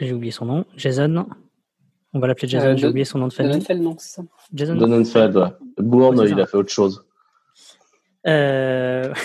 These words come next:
Speaker 1: <laughs> donc Jason Feld, euh, qui, euh, en faisant de la recherche sur comment faire des, hum, comment faire des, comment on appelle ça, des malwares, euh, discrets qui pourraient envoyer de l'information sans que ça se voit trop sur la trame réseau,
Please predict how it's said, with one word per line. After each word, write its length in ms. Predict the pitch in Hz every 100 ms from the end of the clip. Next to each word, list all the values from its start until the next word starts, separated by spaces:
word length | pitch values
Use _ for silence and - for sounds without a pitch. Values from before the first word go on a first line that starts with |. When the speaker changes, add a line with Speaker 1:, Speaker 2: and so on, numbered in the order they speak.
| -
Speaker 1:
<laughs> 260 | - _ 226
donc 180 | 151 139
Jason 220 | 196 175
Feld, 320 | - 208 220 - - - -
euh, 240 | 151 143
qui, 320 | 143 - 185
euh, 680 | 165 147 143 139 135 139 139 160
en 80 | 151
faisant 200 | 160 190
de 40 |
la 80 | 156
recherche 360 | 151 - 160
sur 180 | - 147
comment 280 | - 156 156
faire 260 | - 147 139
des, 580 | 135 127 123 120 117 117
hum, 440 | 120 120 131 143 - 165
comment 240 | - 147 143
faire 200 | 143 135
des, 280 | 127 123 120
comment 160 | 127
on 40 | 120
appelle 140 | 120
ça, 160 | - 127 _ - _ -
des 140 | 135 139
malwares, 440 | 143 147 147 143
euh, 720 | 131 123 120 120 120 120 120
discrets 460 | 113 135 - 160 156
qui 100 | 143
pourraient 280 | - 131 135
envoyer 380 | 127 131 139
de 300 | 127 127 120
l'information 600 | 120 127 139 135 - 156
sans 140 | 147 139
que 60 |
ça 100 | -
se 60 | 127
voit 100 | 131
trop 140 | -
sur 120 | 147 123
la 60 |
trame 200 | - 139
réseau, 320 | 123 123 180